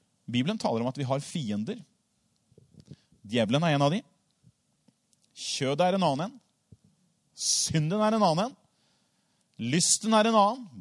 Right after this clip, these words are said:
Begjær er en annen. Det finnes mengder. Verden er en annen. Og Bibelen er veldig, veldig enkelt. Den avkler hva som vil være dine utfordringer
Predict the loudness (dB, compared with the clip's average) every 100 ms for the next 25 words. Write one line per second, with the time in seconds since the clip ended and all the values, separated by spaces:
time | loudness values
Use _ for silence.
0 | -6 -2 2 4 4 4 2 0 2 2
1 | 0 -6 -12 -4 0 0 0 0 -2 0
2 | 0 -2 2 4 4 4 0 2 2 2
3 | 2 2 -2 -14 -20 -20 -20 -20 -6 -2
4 | 0 2 2 0 0 0 -2 -2 0 2
5 | 2 0 0 -2 -4 _ 0 4 4 2
6 | -4 -8 -4 -2 -4 -8 _ -4 -2 -2
7 | -4 -2 -2 -2 -4 -6 -6 -8 -8 -8
8 | -6 -4 -4 -6 -8